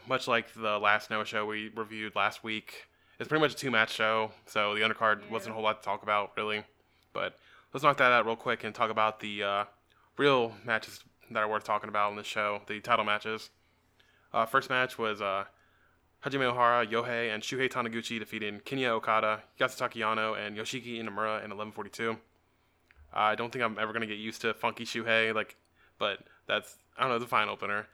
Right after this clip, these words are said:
Speaker 1: I loved Yano just the yelling at them at the start until they let him start the match. Inamura was really impressive.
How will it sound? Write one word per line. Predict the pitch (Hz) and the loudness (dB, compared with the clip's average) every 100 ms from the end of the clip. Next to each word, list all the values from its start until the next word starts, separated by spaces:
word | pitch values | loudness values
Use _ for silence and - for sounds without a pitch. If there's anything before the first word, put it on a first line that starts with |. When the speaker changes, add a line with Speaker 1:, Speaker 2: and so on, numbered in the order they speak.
| _ - | _ -2
Speaker 1:
I | |
loved | 120 127 | 0 2
Yano | 117 113 110 | 4 4 4
just | 110 110 - | 2 -2 -4
the | 113 104 | -10 -10
yelling | 110 110 110 110 | 2 2 4 2
at | 107 107 | 2 2
them | 107 107 | -4 -4
at | |
the | - | -6
start | - 107 107 - | 2 2 2 -4
until | 110 107 | -10 -6
they | 107 104 - _ | -4 -4 -8 _
let | 117 110 | 0 0
him | 107 104 104 104 | 0 -6 -8 -12
start | - 117 - | -2 -2 -2
the | |
match. | 107 104 110 - - _ _ _ _ _ - | -2 0 -2 -6 -16 _ _ _ _ _ -4
Inamura | 135 127 | 2 2
was | 120 | 2
really | 117 113 | 0 -4
impressive. | 107 110 - 110 107 - | 0 -2 0 -4 -4 -10